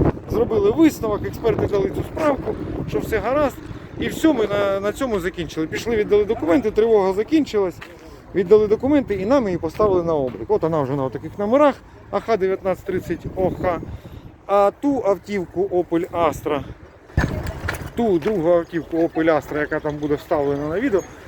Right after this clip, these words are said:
людина буде ставити на облік самостійно. Тож хотіла, щоб ми їм там допомогли, але там певні обставини завадили йому цій, цій нашій роботі. Ну, але ж всі документи перевірили,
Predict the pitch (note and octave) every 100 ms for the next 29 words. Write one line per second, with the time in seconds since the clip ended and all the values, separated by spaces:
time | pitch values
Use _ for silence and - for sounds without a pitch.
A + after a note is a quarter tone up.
0 | - D#3+ F3+ A3+ G3 F3 D#3+ G3 F3+ D#3+
1 | - F3+ F3 D#3+ E3 F#3 D3+ D#3+ - F3+
2 | F3 F3 - D3 B2+ A#2 - - - -
3 | - - F#3 E3 - F#3 G3+ F#3 - F3
4 | F3 E3+ F3 F3 F#3+ G#3+ A3+ C#4 F3+ E3+
5 | E3 D#3 G3 E3+ E3+ - A3+ F#3+ E3 D3+
6 | - - - - - F3 F3 D3+ C3 C#3
7 | C3+ D3 G3 F3+ - D#3 D3+ - F3 D#3+
8 | D3+ D3+ D3 C3+ G#2+ - - G#3 F3+ D3
9 | A#2+ - F#3+ F#3+ F#3 G3 F#3 F#3 G3 A3
10 | C4+ C4 A#3